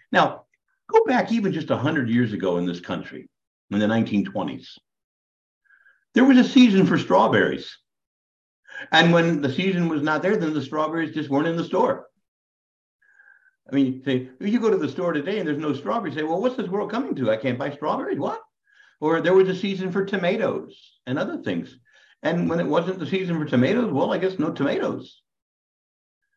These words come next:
Now we just import everything from all over the world and things are available all the time. So we have, not only do we have abundance of food, but we have an incredible diversity of food. Now, um, likewise,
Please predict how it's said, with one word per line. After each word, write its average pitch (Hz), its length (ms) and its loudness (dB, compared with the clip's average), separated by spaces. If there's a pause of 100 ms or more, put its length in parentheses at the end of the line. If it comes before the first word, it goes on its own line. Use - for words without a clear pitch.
(100)
Now 226 300 4
we 196 120 6
just 185 140 2
import 143 360 0
everything 160 320 -2
from 123 160 0
all 135 160 0
over 127 140 -4
the 90 80 -8
world 185 420 2
and 104 280 -2
things 151 180 -2
are 107 120 -2
available 113 360 -4
all 90 220 -6
the - 100 -10
time. 180 500 0 (260)
So 139 140 2
we 139 160 4
have, 131 220 2
not 127 220 2
only 185 320 -4
do 131 120 -2
we 113 120 0
have 104 100 -4
abundance 196 600 -2
of - 160 -10
food, 101 200 -2
but 120 80 -6
we 131 140 -4
have 147 140 -4
an 147 60 -4
incredible 175 800 -2
diversity 165 540 -2
of - 140 -8
food. 135 320 -12 (580)
Now, 185 440 2 (140)
um, 143 440 -2 (800)
likewise, 85 720 -2